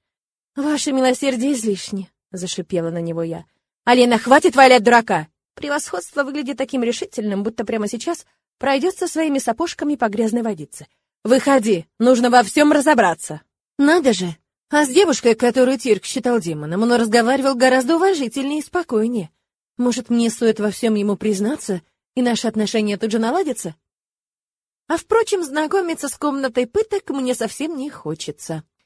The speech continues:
«Не выйду!» равнодушно буркнула я и сложила руки на груди. «Пусть вызывает пожарный кран». По-другому меня отсюда не достать. Но, как оказалось, пожарный кран совершенно не нужен.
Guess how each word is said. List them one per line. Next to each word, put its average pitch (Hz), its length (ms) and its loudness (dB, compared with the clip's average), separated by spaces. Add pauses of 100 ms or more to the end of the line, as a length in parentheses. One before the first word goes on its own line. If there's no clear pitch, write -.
(120)
«Не 349 200 2
выйду!» 185 480 0 (260)
равнодушно 208 640 -4
буркнула 202 440 -6
я 269 200 -6
и 226 40 -6
сложила 190 440 -4
руки 226 220 -6
на 170 80 -8
груди. 143 380 -12 (360)
«Пусть 302 260 -2
вызывает 185 400 -4
пожарный 175 400 -4
кран». 160 280 -10 (200)
По-другому 254 460 -2
меня 180 240 -4
отсюда 220 240 -2
не 233 100 0
достать. 190 520 -4 (680)
Но, 302 280 2
как 381 200 -2
оказалось, 294 640 0
пожарный 214 480 -2
кран 330 260 -4
совершенно 294 480 -4
не 247 140 -4
нужен. 175 340 -8